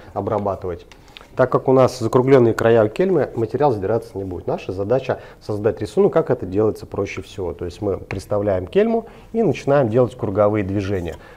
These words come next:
Либо это идут, а, просто круговые движения, да, либо это идет просто банальная восьмерка, хаотично в разные стороны. Здесь уже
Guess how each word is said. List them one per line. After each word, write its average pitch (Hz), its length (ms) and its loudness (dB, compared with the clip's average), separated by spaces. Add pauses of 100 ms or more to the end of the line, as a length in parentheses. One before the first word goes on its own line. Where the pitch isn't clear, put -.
(260)
Либо 135 280 6
это 107 200 4
идут, 104 320 -4
а, 95 320 2
просто 226 360 2
круговые 156 420 6
движения, 135 480 6
да, 143 240 6
либо 135 300 2
это 131 180 4
идет 127 240 2
просто 127 300 2
банальная 104 460 2
восьмерка, 104 500 0
хаотично 117 520 -2
в 95 60 -4
разные 101 320 0
стороны. 87 440 -4 (1000)
Здесь 123 300 0
уже 120 340 4